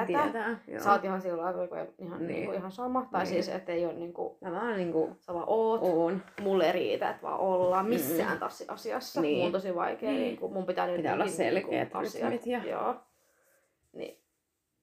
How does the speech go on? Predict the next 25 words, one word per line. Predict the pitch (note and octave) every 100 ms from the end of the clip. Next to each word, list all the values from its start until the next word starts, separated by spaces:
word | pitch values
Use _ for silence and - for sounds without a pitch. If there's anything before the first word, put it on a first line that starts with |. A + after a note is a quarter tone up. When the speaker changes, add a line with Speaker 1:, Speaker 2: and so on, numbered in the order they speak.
| _ _ G3
Speaker 1:
niin, | D#3 F#2 A2
niin | F#3+
tota | - F3+
Speaker 2:
Kontrolli | F#3+ A3 A#3 C4 C4 A#3
siihen. | C4+ B3 A#3+ A3 -
Speaker 1:
Kontrolli, | D4 G3+ G3 A3+ A3 A3+
joo. | G#3 D#3+ F3
Speaker 2:
Mm. | F3 E3+ G3+ F#3+ - _ _ _ _ _ - - _ - G#3+
Speaker 1:
Niin, | G#3 F#3+ F#3
niin, | F3+ - - _ _ _ _ _
niin | G#3
sit | G3 F#3
se | - C#3
ehkä... | F3 F#3+ G3+ - - _ _ _ _ _ _ _ _ _ _ _ _ _ _ _ A3+
Niin | A3
sen | G#3+ G3+
takia | F#3+
se | F#3+ F#3
varmaan | F3+ F3
paisukin | F3+ F#3 D3+ F#3+ - -
se | -
sun | - F3
edellinen | D#3+ - A3+ A#3+ B3 -
Speaker 2:
Mm. | F3+ E3+ E3 F3 F3 _ _ _ _ _ _
Speaker 1:
situationship. | - A3 - G#3 F#3 - - - B3+ - -